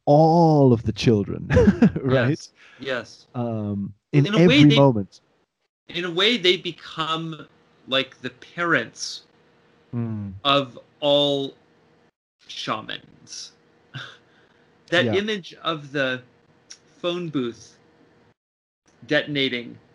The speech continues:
Speaker 2: it's like sperms almost, you know? We,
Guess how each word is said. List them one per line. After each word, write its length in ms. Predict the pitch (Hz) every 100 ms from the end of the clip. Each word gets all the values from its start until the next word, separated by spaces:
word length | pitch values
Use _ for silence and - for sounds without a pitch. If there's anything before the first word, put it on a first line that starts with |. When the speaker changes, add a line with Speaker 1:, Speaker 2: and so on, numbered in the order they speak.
| _ -
Speaker 2:
it's 160 | 147
like 140 | 180 -
sperms 1000 | - - - 185 143 110 104 107 - -
almost, 560 | 120 113 - - -
you 80 | 123
know? 260 | 117 131 151 _
We, 100 | 120